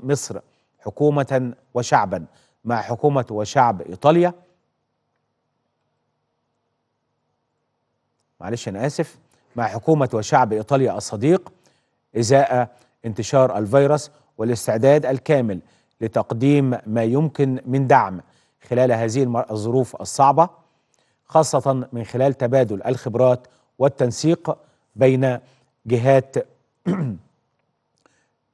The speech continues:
من خلال تبادل، آه، التنسيق من خلال هذه الظروف الص-، <clears throat> آسف، والاستعداد الكامل لتقديم ما يمكن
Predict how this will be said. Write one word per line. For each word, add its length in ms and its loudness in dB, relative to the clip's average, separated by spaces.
من 120 -2
خلال 440 4
تبادل، 500 2
آه، 280 -6
التنسيق 500 -2
من 180 -6
خلال 380 2
هذه 340 2
الظروف 320 -2
الص-، 300 -12
<clears throat> 60 -6
آسف، 340 -2
والاستعداد 760 4
الكامل 480 0
لتقديم 500 0
ما 100 2
يمكن 400 0